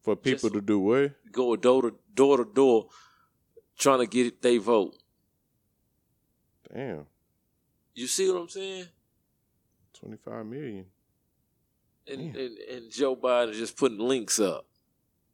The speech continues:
Speaker 1: Asking for donations.
Speaker 2: <laughs> It's a
Speaker 1: Boy,
Speaker 2: difference,
Speaker 1: I mean,
Speaker 2: man.
Speaker 1: I ain't gonna lie. I, I wasn't really expecting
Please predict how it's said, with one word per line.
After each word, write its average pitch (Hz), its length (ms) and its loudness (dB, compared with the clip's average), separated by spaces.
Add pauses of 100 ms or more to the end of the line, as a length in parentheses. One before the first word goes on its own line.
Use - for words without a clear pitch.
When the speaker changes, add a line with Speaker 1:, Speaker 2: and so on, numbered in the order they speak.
(920)
Speaker 1:
Asking 90 360 -10
for 90 140 -12
donations. 85 600 -12 (260)
Speaker 2:
<laughs> - 680 -12 (1400)
It's 87 140 -6
a 95 60 -4
Speaker 1:
Boy, 92 80 -6
Speaker 2:
difference, 139 500 0
Speaker 1:
I - 20 -4
mean, 117 280 -2 (600)
Speaker 2:
man. 110 140 -6
Speaker 1:
I 180 40 -6
ain't 143 100 -6
gonna 95 140 -2
lie. 95 580 -2
I, 107 120 -4
I - 20 -2
wasn't 101 460 -4
really 90 200 -4
expecting 85 760 -10